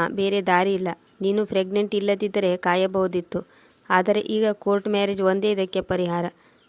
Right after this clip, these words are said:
ನೀನು ಇಂದು ರಾತ್ರಿ ನಿನ್ನ ಅವಶ್ಯಕ ವಸ್ತುಗಳನ್ನು ಪ್ಯಾಕ್ ಮಾಡಿಕೊಂಡು ತಯಾರಾಗಿರು. ನಾವು ಇಂದು ರಾತ್ರಿ ಓಡಿ ಹೋಗಿ ಮದುವೆಯಾಗೋಣ." ಅವನ ಮಾತು ಕೇಳದೆ ನನಗೆ ಬೇರೆ ದಾರಿ ಇರಲಿಲ್ಲ. ನನ್ನ ಪರಿಸ್ಥಿತಿಯೇ ಹಾಗಿತ್ತು.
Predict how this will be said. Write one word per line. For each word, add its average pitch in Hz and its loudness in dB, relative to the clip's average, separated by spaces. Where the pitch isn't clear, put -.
ನೀನು 208 2
ಇಂದು 202 0
ರಾತ್ರಿ 202 0
ನಿನ್ನ 208 0
ಅವಶ್ಯಕ 190 0
ವಸ್ತುಗಳನ್ನು 190 0
ಪ್ಯಾಕ್ 185 0
ಮಾಡಿಕೊಂಡು 185 0
ತಯಾರಾಗಿರು. 185 -2
ನಾವು 185 4
ಇಂದು 202 0
ರಾತ್ರಿ 196 2
ಓಡಿ 190 2
ಹೋಗಿ 196 -2
ಮದುವೆಯಾಗೋಣ." 185 0
ಅವನ 226 6
ಮಾತು 226 6
ಕೇಳದೆ 214 8
ನನಗೆ 208 6
ಬೇರೆ 202 6
ದಾರಿ 196 6
ಇರಲಿಲ್ಲ. 196 4
ನನ್ನ 196 6
ಪರಿಸ್ಥಿತಿಯೇ 196 2
ಹಾಗಿತ್ತು. 196 0